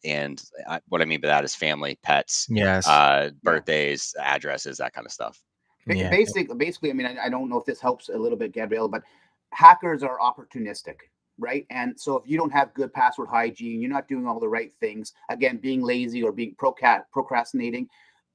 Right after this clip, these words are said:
Speaker 3: by, by being, you know, not protected or, or being very out there so people can hack you, uh, anything and everything is basically at risk at that point. So, you know, the hygiene, the passwords, you know, basically being informed and educated is gonna help protect you. So,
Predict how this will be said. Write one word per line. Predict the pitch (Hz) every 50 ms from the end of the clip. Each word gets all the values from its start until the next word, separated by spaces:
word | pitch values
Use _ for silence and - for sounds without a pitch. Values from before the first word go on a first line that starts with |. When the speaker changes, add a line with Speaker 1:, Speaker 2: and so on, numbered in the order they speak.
| _ _ _ _ _ _ _ _
Speaker 3:
by, | 135 135 135 135 139 139 -
by | 131 127 127 127
being, | 113 104 143 151 160 160 156 156 156 147 147 143 143 - _ -
you | 131
know, | 127 127 123 123 123 _ _ _ _ _ _ _ - 117
not | 123 135 135 139 147 147 -
protected | 151 135 - - 123 120 _ - 123 113
or, | 113 113 113 110
or | 110 117 110
being | 110 117 123 120 120 113
very | 107 123 120 120 117 120 113 110 104 _ _ _
out | 117 123 127 _ _
there | 139 135 139
so | 139 - 113
people | - - 123 - 113
can | 107 _ - 117 117 123
hack | 127 131 127 131 _ _
you, | 143 143 160 156 _ _ _ _ _ _ _ -
uh, | 113 113 117 113 -
anything | 139 147 156 147 147 143
and | 131 127
everything | 131 135 131 131 117 110
is | 104 107
basically | _ 107 101 98 - - 104 92
at | 76
risk | 87 98 - - - _
at | 92 -
that | - 95 95 -
point. | _ 92 90 - _
So, | - - 139 127 123 127 - 76
you | - 127 123
know, | 123
the | 120
hygiene, | - - - 139 139 - 220 247 254 127
the | 117 110
passwords, | - - 120 120 120 - - 123 117 117 113 110 - - _ _ _ _ _ _
you | - 120
know, | 123 117 113
basically | - 131 135 139 139 - 143
being | 123 110 120 117
informed | 117 107 95 - 117 117 107
and | 107 107
educated | 107 107 107 110 - - 117 110 110 107
is | 101 92
gonna | _ 113 107 95 -
help | - 113 110 - _
protect | - - _ - 104 - _ - -
you. | 82
So, | - - 117 113 107